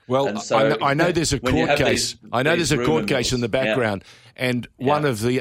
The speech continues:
Speaker 1: agents
Speaker 2: Yeah.
Speaker 1: who, who's
Speaker 2: Yeah.
Speaker 1: worked so hard to protect the young man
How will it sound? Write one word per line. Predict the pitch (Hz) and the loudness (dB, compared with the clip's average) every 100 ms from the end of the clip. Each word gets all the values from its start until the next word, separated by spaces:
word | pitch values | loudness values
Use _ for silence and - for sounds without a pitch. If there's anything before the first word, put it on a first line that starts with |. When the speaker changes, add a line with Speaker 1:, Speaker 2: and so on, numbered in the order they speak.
| 127 | 0
Speaker 1:
agents | 135 123 120 113 131 | 0 2 0 0 0
Speaker 2:
Yeah. | |
Speaker 1:
who, | 127 123 | -2 -2
who's | 117 120 107 | -2 -2 -2
Speaker 2:
Yeah. | |
Speaker 1:
worked | 123 143 - | 0 0 -2
so | 151 147 | -2 0
hard | 123 131 104 | 2 0 -4
to | |
protect | - 107 - 147 - | -8 -6 -4 -4 -2
the | |
young | 127 110 | 0 0
man | 98 92 95 | 0 -4 -4